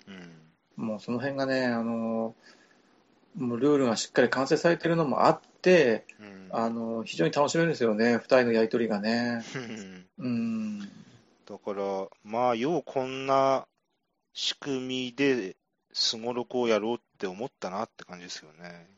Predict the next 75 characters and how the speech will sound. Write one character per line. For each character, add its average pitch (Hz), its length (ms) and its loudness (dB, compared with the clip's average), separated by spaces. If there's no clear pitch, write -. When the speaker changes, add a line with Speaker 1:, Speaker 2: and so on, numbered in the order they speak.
Speaker 1:
ね 120 580 -2
え。 107 40 -4
Speaker 2:
よ 139 80 0
く - 100 -18
こ 156 140 -6
ん 127 40 -6
な 139 80 2
の 113 80 -4
ぶ 104 140 -12
ち - 120 -4
込 127 120 -10
ん 120 40 -6
で 123 80 -2
き - 80 -8
た 95 100 -8
な 98 120 -8
っ - 40 -12
て - 140 -20
思 170 120 -18
う、 - 40 -16
思 85 100 -20
う - 20 -4
ん 135 40 -4
で 127 40 -4
す 123 60 -2
よ 120 60 -2
ね。 117 40 -2
Speaker 1:
う 110 200 -4
ん。 98 220 -8
Speaker 2:
あ 104 100 -10
の、 98 60 -14
電 147 240 2
ク 247 160 -2
ス - 120 0
テ 131 100 0
っ 110 40 -4
て 90 460 -10
あ 98 440 -4
る 85 200 -18
じ 80 100 -16
ゃ 76 40 -16
な 80 120 -16
い 78 40 -18
で 76 60 -20
す - 120 -18
か。 80 300 -14
Speaker 1:
は 135 140 4
い。 104 140 -2
Speaker 2:
や 123 140 -4
ら 139 80 2
れ 135 100 0
た、 135 360 2
持 139 100 -6
っ - 40 -10
て - 100 -14
お 196 40 -4
ら 202 60 0
れ 196 60 -2
ま 190 80 -2
す - 100 -6
よ 165 80 -14
ね。 92 260 -14
Speaker 1:
う 156 100 -4
ん。 120 400 -4
Speaker 2:
や-、 151 120 -4
や 151 80 4
ら 156 60 6
れ 170 60 0
た 160 60 -2
こ 139 60 -14
と 110 60 0
あ 95 40 -2
り 95 60 -8
ま 95 60 -12
す？ - 140 -12